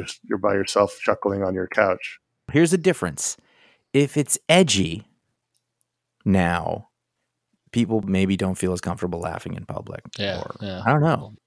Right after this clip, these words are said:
Speaker 3: See, also, this
Speaker 1: It's
Speaker 3: is
Speaker 1: just,
Speaker 3: this is the pro-,
Speaker 1: just
Speaker 3: this,
Speaker 1: too bad.
Speaker 3: this is the problem with, I just, I was just looking for, like, recent comedies, and,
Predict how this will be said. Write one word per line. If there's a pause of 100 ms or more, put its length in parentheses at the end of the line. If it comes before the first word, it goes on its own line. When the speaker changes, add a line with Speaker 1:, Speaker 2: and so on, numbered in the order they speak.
(480)
Speaker 3:
See,
also,
this
Speaker 1:
It's
Speaker 3:
is
Speaker 1:
just,
Speaker 3:
this
is
the
pro-,
Speaker 1:
just
Speaker 3:
this,
Speaker 1:
too
bad.
Speaker 3:
this
is
the
problem
with,
I
just,
I
was
just
looking
for,
like,
recent
comedies,
and,